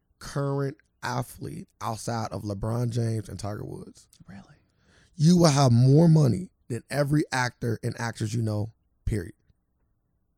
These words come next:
Speaker 2: So you so, so, so you,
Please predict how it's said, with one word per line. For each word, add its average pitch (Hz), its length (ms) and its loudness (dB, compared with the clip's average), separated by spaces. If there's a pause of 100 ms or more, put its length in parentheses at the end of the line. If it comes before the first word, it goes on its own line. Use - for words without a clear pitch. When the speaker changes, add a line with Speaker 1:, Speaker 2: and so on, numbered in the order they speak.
(560)
Speaker 2:
So 120 60 -14
you 208 160 -8
so, 135 160 -8 (160)
so, 123 360 -4
so 151 320 2 (360)
you, 127 120 -2